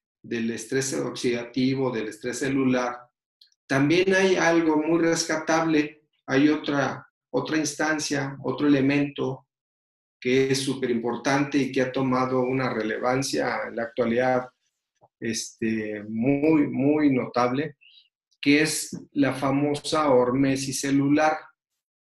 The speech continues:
que es totalmente deseable, porque desde que el hombre era cazador y recolector, estaba influenciado por este fenómeno de hormesis. ¿Qué quiere decir?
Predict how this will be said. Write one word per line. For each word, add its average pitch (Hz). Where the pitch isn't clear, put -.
que 147
es -
totalmente 185
deseable, 131
porque 139
desde 131
que 135
el 147
hombre 170
era 170
cazador 135
y 151
recolector, 165
estaba 180
influenciado 156
por 147
este 160
fenómeno 151
de 160
hormesis. 196
¿Qué 160
quiere 185
decir? 196